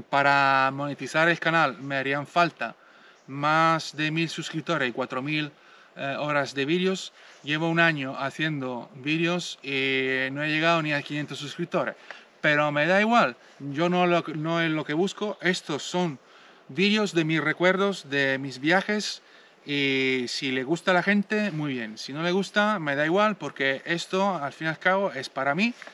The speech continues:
para un día de mañana, para mi hija, para que vea lo que, lo que hacía su padre y cómo, eh, se portaba y qué, <laughs> qué es lo que iba viendo en los viajes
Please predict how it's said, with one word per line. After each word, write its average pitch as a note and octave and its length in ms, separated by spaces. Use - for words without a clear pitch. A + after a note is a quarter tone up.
para C3 1080
un C#3 360
día E3 140
de E3+ 80
mañana, F#3+ 460
para C#3 260
mi D#3+ 120
hija, A3+ 320
para C3 280
que B2+ 100
vea D#3+ 380
lo D#3+ 120
que, D3 640
lo C#3+ 140
que D3 100
hacía D#3+ 300
su C#3 140
padre G#3+ 400
y F#3 60
cómo, C#3 600
eh, C#3 300
se C#3 140
portaba F3 720
y D3 180
qué, C3 320
<laughs> - 40
qué - 360
es - 20
lo D#3+ 180
que D3 400
iba C#3 640
viendo D3+ 520
en C#3+ 80
los C#3 140
viajes G3 460